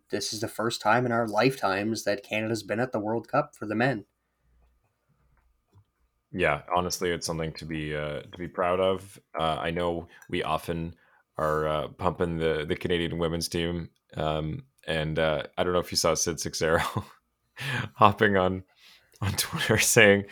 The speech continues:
Speaker 2: "Hey, if anyone, if anyone, uh, forgot, like, we, our women's team does this." It's like, yeah, we, it's, it's, like, the biggest women's team in Canada, probably. <laughs> Like, they're
Speaker 1: The guy is
Speaker 2: always
Speaker 1: just
Speaker 2: stars.
Speaker 1: like,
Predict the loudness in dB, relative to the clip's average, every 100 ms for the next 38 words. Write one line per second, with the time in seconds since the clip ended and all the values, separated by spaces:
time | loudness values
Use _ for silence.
0 | -12 -16 0 8 10 10 8 6 4 4
1 | 2 -4 0 2 4 4 2 2 4 4
2 | 2 0 -8 -8 -4 2 6 8 6 4
3 | 0 0 -4 -6 -6 0 2 2 0 -2
4 | 0 0 0 -2 -6 -8 -2 0 2 0
5 | -6 _ -6 -6 -8 -10 -8 -4 -4 -4
6 | -2 -2 0 -2 -4 -14 -20 -10 -6 -4
7 | -4 -4 -2 -2 -2 -2 -2 0 -2 -4
8 | -10 _ -2 -2 0 -2 -2 -6 -12 _
9 | _ _ _ _ _ _ -16 -16 -10 -6
10 | -4 2 4 4 6 6 6 6 6 6
11 | 4 4 0 0 0 -2 -4 -10 _ _
12 | _ _ _ _ _ _ _ _ _ -2
13 | -2 -2